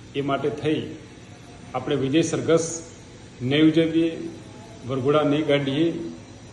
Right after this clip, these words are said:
ફટાકડા નહીં ફોડીએ, મીઠાઈ નહીં વેચીએ, શાંતિમય, સંયમતાથી આપણે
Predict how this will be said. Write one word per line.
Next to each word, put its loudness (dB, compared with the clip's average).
ફટાકડા 0
નહીં 2
ફોડીએ, 0
મીઠાઈ -2
નહીં 6
વેચીએ, 2
શાંતિમય, 0
સંયમતાથી 4
આપણે 0